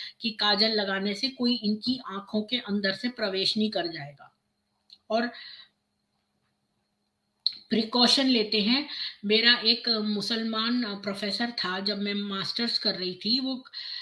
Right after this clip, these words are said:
कल्चरल मैनेजमेंट का प्रोफेसर था और वो, अ, मुसलमान देश का था। तो एक बार ना उसने मेरे, अ, क-, कंट्री के बारे में मजाक बनाया और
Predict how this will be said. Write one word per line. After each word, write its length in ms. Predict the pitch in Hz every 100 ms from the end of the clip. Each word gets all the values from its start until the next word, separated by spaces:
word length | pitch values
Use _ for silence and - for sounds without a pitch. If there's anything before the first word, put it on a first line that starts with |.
| - -
कल्चरल 500 | 214 208 247 254 254
मैनेजमेंट 560 | 220 190 196 185 190
का 120 | - 233
प्रोफेसर 540 | 202 175 185 202 190
था 300 | - 185 226
और 260 | - 202 196
वो, 420 | 196 247 285 233
अ, 460 | - 180 180 185 - - - _ -
मुसलमान 800 | 185 208 233 254 262 262 277 233
देश 260 | 208 202
का 160 | - 208
था। 360 | - 156 - _ _ _ -
तो 60 |
एक 260 | 240 247 220
बार 200 | 240 247
ना 200 | 262 277
उसने 360 | 262 233 247 240
मेरे, 380 | 240 226 233
अ, 100 | 226 190
क-, 1200 | 190 190 190 - 180 _ - 170 170 170 185 _
कंट्री 380 | 196 185 196 240
के 100 | 240
बारे 280 | 220 196 190
में 140 | 214
मजाक 460 | 233 185 196 202 208
बनाया 420 | 185 185 180 196
और 320 | 240 226 208